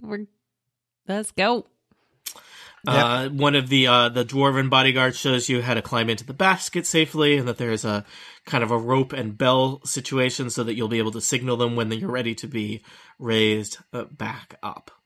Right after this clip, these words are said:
Speaker 3: I'm sure that will work perfectly.
Speaker 1: Yep.
Speaker 2: Surely it will. So they lower you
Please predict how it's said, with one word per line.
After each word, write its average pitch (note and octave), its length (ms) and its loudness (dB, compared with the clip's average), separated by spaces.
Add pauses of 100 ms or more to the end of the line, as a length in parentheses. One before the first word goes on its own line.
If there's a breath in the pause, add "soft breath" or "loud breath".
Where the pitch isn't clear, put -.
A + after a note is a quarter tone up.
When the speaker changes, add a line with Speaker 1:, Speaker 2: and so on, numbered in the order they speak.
(200)
Speaker 3:
I'm G#2+ 120 -8
sure C3 240 -4
that A2+ 140 -2
will G#2+ 140 -8
work G#2 280 -4
perfectly. - 560 -14 (420)
Speaker 1:
Yep. - 160 -12
Speaker 2:
Surely B2 380 -2
it A#2+ 140 -8
will. G#2 360 -10 (760 loud breath)
So E3 500 4
they E3+ 240 4
lower F3 380 4
you F#3+ 340 0